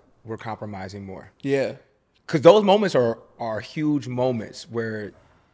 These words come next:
Speaker 1: you have to really have self-control, empathy.
Speaker 2: Like, think about this, right? Being the breadwinner of a household and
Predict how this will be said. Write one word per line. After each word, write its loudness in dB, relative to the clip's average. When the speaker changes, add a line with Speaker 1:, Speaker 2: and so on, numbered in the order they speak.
Speaker 1:
you -12
have -10
to -12
really -12
have -10
self-control, -6
empathy. -8
Speaker 2:
Like, 0
think -6
about -4
this, -10
right? -6
Being -2
the -4
breadwinner 0
of -2
a -4
household -2
and -4